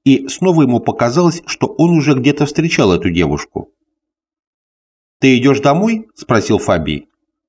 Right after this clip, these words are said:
«Да. Я немножко пройдусь с тобой».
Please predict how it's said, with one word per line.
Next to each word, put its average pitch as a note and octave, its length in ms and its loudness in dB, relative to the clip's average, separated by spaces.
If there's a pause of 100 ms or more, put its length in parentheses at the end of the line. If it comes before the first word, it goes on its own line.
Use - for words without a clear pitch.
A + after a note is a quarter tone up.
(260)
«Да. F#2+ 420 0 (680)
Я C3+ 140 4
немножко E3+ 460 0
пройдусь B2+ 400 0
с - 80 -10
тобой». - 420 -2